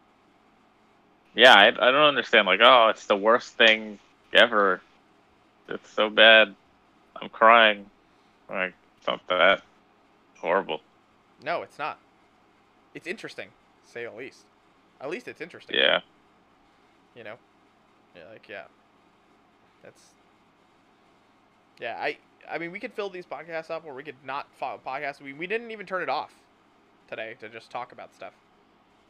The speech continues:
Speaker 2: But I'm happy. It's, it's a discussion I wanted to have, so it's fine that it was on.
Speaker 1: Yeah,
Speaker 2: Like,
Speaker 1: it was important.
Speaker 2: yeah. And now we get to talk about B T S, and we finally get to listen to this. It's, I think it's a little ridiculous that we haven't listened,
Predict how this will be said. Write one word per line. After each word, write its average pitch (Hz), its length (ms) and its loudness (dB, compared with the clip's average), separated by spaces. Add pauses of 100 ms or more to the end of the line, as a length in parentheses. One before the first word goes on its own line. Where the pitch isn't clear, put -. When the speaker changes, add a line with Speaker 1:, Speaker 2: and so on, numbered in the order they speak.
(680)
Speaker 2:
But 113 240 -20 (460)
I'm 139 120 -16
happy. 156 280 -12
It's, 113 160 -20
it's 127 240 -16
a 127 40 -18
discussion 127 440 -18
I 123 80 -16
wanted 120 280 -16
to 117 80 -16
have, 120 240 -10 (340)
so 90 320 -18 (420)
it's - 160 -20
fine 127 240 -12
that 65 120 -16
it 78 60 -16
was 85 120 -20
on. 78 200 -20 (1120)
Speaker 1:
Yeah, 110 240 8
Speaker 2:
Like, 90 100 -4 (100)
Speaker 1:
it 95 80 -6
was 95 120 -8
important. 104 440 -2 (240)
Speaker 2:
yeah. 120 220 -12 (360)
And 147 120 -10
now 165 160 -6
we 196 80 -10
get 202 160 -16
to 202 80 -14
talk 180 240 -14
about 139 260 -14
B 147 100 -20
T 160 160 -20
S, 165 200 -16
and 120 160 -20
we 123 40 -20
finally 139 360 -18
get 139 160 -20
to 123 80 -20
listen 123 240 -20
to 101 40 -20
this. 110 200 -20
It's, - 160 -20 (320)
I 135 80 -10
think 202 120 -10
it's 170 140 -12
a 127 60 -18
little 156 200 -10
ridiculous 123 580 -12
that - 120 -16
we 104 80 -16
haven't 117 340 -16
listened, 117 300 -20